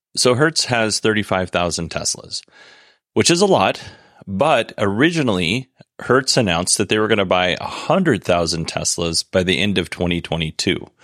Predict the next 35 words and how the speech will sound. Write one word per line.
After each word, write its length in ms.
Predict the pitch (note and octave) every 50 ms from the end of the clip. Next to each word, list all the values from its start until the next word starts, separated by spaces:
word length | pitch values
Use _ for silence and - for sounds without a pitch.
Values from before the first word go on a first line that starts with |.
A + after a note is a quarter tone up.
| - - - - - - - _
We 180 | - A#2+ A#2+ A#2+
are 120 | A2 G2
currently 460 | - - C3 C3 A#2 F2 G#2 F#2+ F#2+ F#2
sitting 320 | - - G#2 G2+ F#2+ F#2
at 100 | F2+ -
the 100 | F2+ D#2+
end 120 | F2+ E2+
of 80 | E2+ -
twenty 260 | - - F#2+ F2+ E2+
twenty-three. 680 | - - F2+ E2+ E2+ - - D#3+ E3 E3 E3 D3 - _ _ -
They 180 | - A2 A#2
only 240 | A#2 A2+ G#2+ G#2+ G2
have 200 | F#2 G2 F2+ F2
about 320 | F2 D#2+ D2+ E2 - - -
thirty-five 540 | - E2 D#2+ D#2+ D#2 - D#2+ D2 D#2+ D#2
thousand. 460 | - - G#2+ G2+ F#2+ E2+ - D2 B1 - - - - - - - - - - _ _ _
So, 520 | - - - - A2+ A2+ A2+ G#2+ F#2+ - - _ -
so 160 | - - A#2+
what's 200 | A2+ C3 C3 -
happening 500 | - A#2 B2 C#3+ - - F2+ D#2 B1+ C2
here? 260 | - - - - - - - - - - _ _ _ _
Well, 500 | - F2+ F#2 F#2 F2 E2 A2 B2+ C3 - _
first, 540 | _ - - F#3 D#3+ G2+ - - - - -
maintenance 480 | G#2 A2+ C3 C3 A2 G2+ F#2 D#2+ - -
costs. 480 | - - - - - - - - - - _ - - - - - - - - -
Maintenance 480 | A2 B2 C#3+ C#3 C#3 C#3 C3+ - - - - - - -
is 120 | G#2 G2
a 60 | A2
little 260 | B2 C3+ D#3 D#3+ E3
bit 140 | D3+ D#3+ C#3+
higher 340 | - - - D3 D#3 D#3 D3
than 140 | C3 B2 B2
expected, 680 | A2 - - - D3 D3 - - F#2 F2+ A#2+ C3+ - - - _ _ _ _ _ - -
uh, 340 | G2+ G2 F#2+ G2 G#2 G#2 -
because, 800 | - - B2 A#2 - - - B2 A#2 A#2+ A#2 A2+ A2 - -